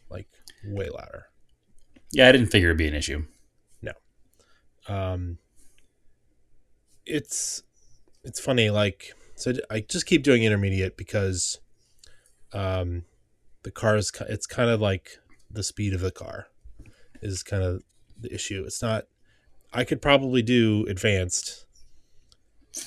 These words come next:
Speaker 1: but my car is not nearly as fast, fast enough because
Speaker 2: Well, no,
Speaker 1: because
Speaker 2: advanced,
Speaker 1: it
Speaker 2: you gotta be out there with people who are advanced and are driving four, five hundred horsepower cars.
Speaker 1: I was looking at the cars. It was literally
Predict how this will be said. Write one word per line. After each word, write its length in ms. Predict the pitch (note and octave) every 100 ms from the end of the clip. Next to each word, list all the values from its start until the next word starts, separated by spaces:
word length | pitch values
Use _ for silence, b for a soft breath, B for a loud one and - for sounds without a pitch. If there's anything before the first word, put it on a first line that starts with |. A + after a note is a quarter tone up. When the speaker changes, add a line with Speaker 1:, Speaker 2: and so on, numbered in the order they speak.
| B _
Speaker 1:
but 360 | G#3 G#2+ G2+ - - -
my 180 | G2+
car 240 | G#2 A#2 G#2+
is 100 | F#2
not 140 | F#2+
nearly 200 | F#2+ G2
as 100 | F2+
fast, 420 | - - - - b b b -
fast 320 | - - -
enough 160 | D#2+ -
because 540 | G2+ A2 G2 - - - _ _ _ -
Speaker 2:
Well, 140 | - D3+
no, 120 | C3+
Speaker 1:
because 180 | F#2+ F#2+
Speaker 2:
advanced, 180 | G#2+
Speaker 1:
it 60 | G2+
Speaker 2:
you 60 | G2
gotta 80 |
be 80 | F#2+
out 120 | G2+
there 160 | G2 F#2+
with 160 | F#2+ -
people 240 | G2+ G2+
who 100 | G#2
are 220 | G2+ G2
advanced 420 | F#2 F2 F2 F2 G#2
and 100 | F2
are 160 | E2
driving 600 | D#2 E2 E2 D#2+ D#2+ E2 - _ - - - -
four, 260 | F2 E2
five 320 | - F2 E2
hundred 260 | E2+ E2 D#2
horsepower 360 | D#2 - D2 -
cars. 480 | D#2 - - - - - - _ - - _ _
Speaker 1:
I 120 | A#2+ B2+
was 140 | C3
looking 160 | D#3 D3+
at 80 |
the 60 | B2+
cars. 480 | - A#2+ B2 C#3+ C3
It 80 | A2+
was 160 | G#2
literally 460 | G#2+ G#2 G#2+ G2+